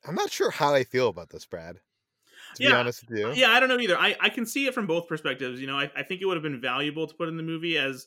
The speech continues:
Speaker 2: uh, but it's also tough because it's presented as a gag, you know, and you wonder if it, if the message gets lost in the comedy of it all.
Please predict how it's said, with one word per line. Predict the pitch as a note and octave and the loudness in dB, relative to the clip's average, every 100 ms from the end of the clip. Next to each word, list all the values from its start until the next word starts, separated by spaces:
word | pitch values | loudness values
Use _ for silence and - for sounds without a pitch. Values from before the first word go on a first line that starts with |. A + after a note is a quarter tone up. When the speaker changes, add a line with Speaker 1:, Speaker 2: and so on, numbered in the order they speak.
| - - - _ - | -20 -20 -20 _ -2
Speaker 2:
uh, | C3 B2+ | 0 0
but | C#3 | 0
it's | C#3+ | -2
also | E3 E3 F3 | -2 -2 -4
tough | - D3+ - | -4 -6 -6
because | C#3 C#3+ C3 | -6 -4 -2
it's | B2+ - | -6 -10
presented | C#3 B2 C#3 C#3 | -10 -8 -8 -6
as | B2 A#2 | -6 -6
a | |
gag, | A2+ A#2 B2 A2+ G#2+ A#2+ | -8 -4 -4 -4 -8 -10
you | |
know, | A#2 A2+ A#2 | -10 -8 -10
and | A#2+ | -10
you | B2 | -10
wonder | A#2+ B2+ B2 | -10 -6 -6
if | G#2+ A#2 - | -6 -8 -8
it, | A#2 - | -10 -10
if | A#2+ - | -16 -12
the | B2 | -12
message | A#2+ A#2+ B2+ A#2 | -10 -10 -12 -12
gets | - A#2 - | -10 -12 -12
lost | A#2+ A2 A2+ | -10 -10 -10
in | A#2 | -16
the | G#2 | -18
comedy | - A2 G#2 G2 | -14 -14 -16 -20
of | F#2+ | -20
it | G2 | -20
all. | - C3+ | -20 -20